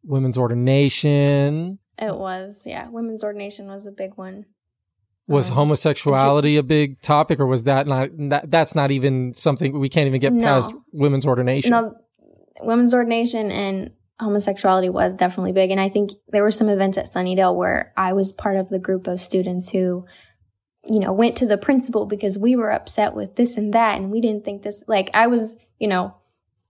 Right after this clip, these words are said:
Speaker 2: very passionate about <laughs> those,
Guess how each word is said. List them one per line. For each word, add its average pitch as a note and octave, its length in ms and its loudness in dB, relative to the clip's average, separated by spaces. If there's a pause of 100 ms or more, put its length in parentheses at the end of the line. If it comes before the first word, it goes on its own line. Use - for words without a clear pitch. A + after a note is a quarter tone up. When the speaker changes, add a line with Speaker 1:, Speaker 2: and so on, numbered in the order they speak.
(640)
Speaker 2:
very A#3+ 720 -2
passionate G#3 560 -6
about F#3+ 360 2
<laughs> C#4 120 -6
those, B3 260 2